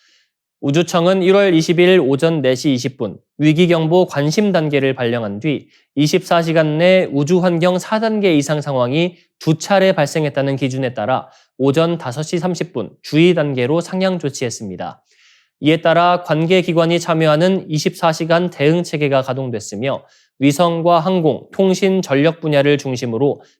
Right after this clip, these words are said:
피해 예방 조치가 진행되고 있습니다. 이번 우주 전파 재난으로 위성 통신과 지피에스 위치 정보 서비스, 항공기 항법 장비, 단파 통신 등의 일시적인 장애가 발생할 가능성이 있습니다.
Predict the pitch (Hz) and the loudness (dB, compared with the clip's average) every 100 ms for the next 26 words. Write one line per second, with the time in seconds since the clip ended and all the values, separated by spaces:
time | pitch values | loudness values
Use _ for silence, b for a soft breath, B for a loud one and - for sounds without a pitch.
0 | - 202 190 185 135 131 170 175 151 - | -8 0 2 4 2 0 0 0 -4 -6
1 | 135 147 151 135 135 120 107 104 - 104 | -2 -2 -2 -6 -6 -6 -6 -8 -10 -12
2 | 87 85 - _ b b b b _ 147 | -10 -12 -14 _ b b b b _ 0
3 | 160 175 143 156 185 185 170 185 170 160 | 2 0 0 2 2 2 2 0 2 0
4 | 156 143 175 139 - 139 160 185 185 180 | 2 2 2 2 0 -4 0 -2 0 -4
5 | 165 170 165 180 180 180 160 160 196 185 | 0 -2 2 4 2 0 -6 -2 0 0
6 | - 175 135 139 202 175 165 165 160 147 | 2 2 2 0 -2 -2 -2 -2 0 -2
7 | 131 - 90 _ _ _ 196 196 185 180 | -6 -10 -14 _ _ _ -4 0 0 0
8 | 165 190 185 220 214 208 214 143 120 107 | 0 2 0 -2 -2 -2 -2 -4 -4 -6
9 | - _ _ _ 147 151 - 180 175 180 | -10 _ _ _ -4 -2 0 0 0 -2
10 | 175 160 147 160 180 151 165 170 214 202 | 0 0 0 2 2 0 0 0 2 0
11 | 190 196 165 139 143 151 139 123 131 131 | 0 -2 -2 -4 -2 -2 -2 -6 -4 -4
12 | 123 107 104 98 101 107 127 107 87 78 | -4 -10 -10 -10 -10 -10 -10 -10 -10 -14